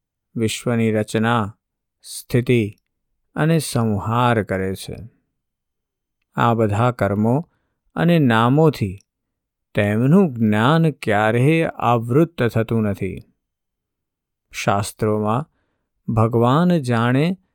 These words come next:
જુદા જુદા સ્વરૂપવાળા થયા હોય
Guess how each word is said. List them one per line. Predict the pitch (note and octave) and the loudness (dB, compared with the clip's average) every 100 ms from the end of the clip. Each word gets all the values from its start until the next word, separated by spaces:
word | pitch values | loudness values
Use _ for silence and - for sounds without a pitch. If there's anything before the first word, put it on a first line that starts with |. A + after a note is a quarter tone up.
| _ _ - | _ _ -8
જુદા | A#2 A#2+ A2+ B2+ E3 | -6 -2 2 4 2
જુદા | C3 A#2+ C3 D#3+ | 2 2 4 2
સ્વરૂપવાળા | - A#2+ A2 D3 F#3 F3 C#3 C3 B2+ B2+ | 0 0 2 4 4 4 6 6 4 2
થયા | A#2+ A#2 A2+ | 2 2 2
હોય | G2+ F#2 - | 0 -2 -8